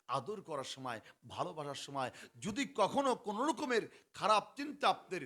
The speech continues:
মনের মধ্যে চলে আসে, সঙ্গে সঙ্গে কিন্তু আপনার স্ত্রী আপনার জন্য হারাম হয়ে যাবে। উচ্চ কণ্ঠে পড়ি, নাউযুবিল্লাহ।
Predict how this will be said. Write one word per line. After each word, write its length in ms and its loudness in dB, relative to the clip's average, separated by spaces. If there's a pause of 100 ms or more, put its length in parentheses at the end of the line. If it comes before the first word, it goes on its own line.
(260)
মনের 400 -4
মধ্যে 300 -8
চলে 240 -8
আসে, 300 -4 (200)
সঙ্গে 380 -6
সঙ্গে 340 -4
কিন্তু 440 -10 (240)
আপনার 440 -2
স্ত্রী 300 -10
আপনার 320 -10
জন্য 340 -10 (200)
হারাম 480 -2
হয়ে 200 -6
যাবে। 240 -6 (220)
উচ্চ 280 -14
কণ্ঠে 340 -10
পড়ি, 280 -10 (220)
নাউযুবিল্লাহ। 960 -4